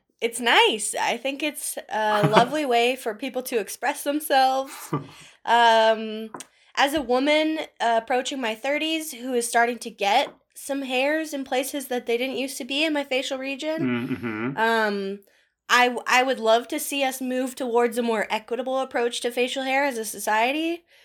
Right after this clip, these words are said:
Speaker 1: where you're not gonna be mocked if you're a woman who has some.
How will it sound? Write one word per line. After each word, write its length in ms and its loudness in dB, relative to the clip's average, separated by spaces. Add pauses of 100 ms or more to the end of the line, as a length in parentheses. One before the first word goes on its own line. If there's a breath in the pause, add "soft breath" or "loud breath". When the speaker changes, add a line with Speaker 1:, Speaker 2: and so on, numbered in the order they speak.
(120 soft breath)
Speaker 1:
where 140 -2
you're 140 -2
not 220 -2
gonna 140 -2
be 120 0
mocked 400 0
if 120 -4
you're 120 0
a 60 -4
woman 260 -4
who 100 -6
has 280 -6
some. 300 -4